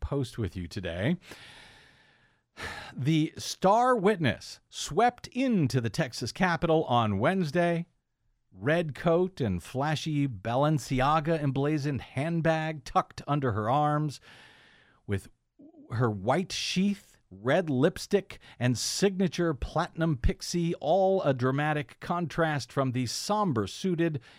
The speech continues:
individuals who have testified for the past week in the historic impeachment trial of wildly corrupt State Attorney General Ken Paxton. Until Laura Olson,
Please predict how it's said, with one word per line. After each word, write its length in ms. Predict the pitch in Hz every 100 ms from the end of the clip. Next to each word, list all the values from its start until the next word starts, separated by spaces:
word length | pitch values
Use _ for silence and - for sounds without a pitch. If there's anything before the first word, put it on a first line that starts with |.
| _
individuals 680 | 139 180 156 156 117 104 90
who 80 | 143
have 120 | 117
testified 600 | - 156 - 127 147 139
for 80 | 127
the 60 | 117
past 320 | 143 143 -
week 320 | 165 214 - - - -
in 140 | - 143
the 100 | 131
historic 640 | 127 143 - 196 190 185 - _ _
impeachment 640 | 233 220 269 269 - 156 117
trial 500 | 147 143 139 143 - - _
of 440 | 165 175 180 160 -
wildly 880 | 170 202 254 285 269 175 127 113 104
corrupt 540 | - 123 127 139 -
State 460 | - - 151 151 151 -
Attorney 420 | 117 151 143 123
General 560 | 120 185 190 190 190 - - _ _ _
Ken 480 | - 151 147 147 143
Paxton. 640 | - 139 120 - 120 85 67 _ _ _ _ - - _ - - -
Until 440 | 127 - 208 165
Laura 380 | 139 185 170 143 -
Olson, 640 | 147 202 - 156 147 240